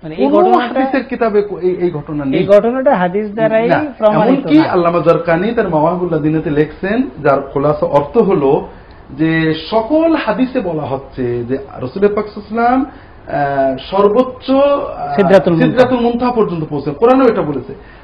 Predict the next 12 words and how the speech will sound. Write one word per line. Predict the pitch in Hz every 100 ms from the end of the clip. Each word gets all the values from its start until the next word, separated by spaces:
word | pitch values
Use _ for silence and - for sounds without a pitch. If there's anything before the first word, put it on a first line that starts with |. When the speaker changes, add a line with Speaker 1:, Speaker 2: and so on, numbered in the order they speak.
| 135
Speaker 2:
সিদরাতুল | 214 202 233 269 294
মুনতাহার | 269 262 262 269 311 339
পরে | 214 202 214
তিনি | 208 220 196
গিয়েছেন, | 196 185 185 175
এটা | 180 220 226 247 - - - -
সিহা | 160 165 190 185
সিত্তা, | 175 180 175 175 175 175 -
মুসনাদ | 160 156 160 151
আহমদ | 160 170 175 170
সহ | 180 165 175
প্রসিদ্ধ | 170 156 196 180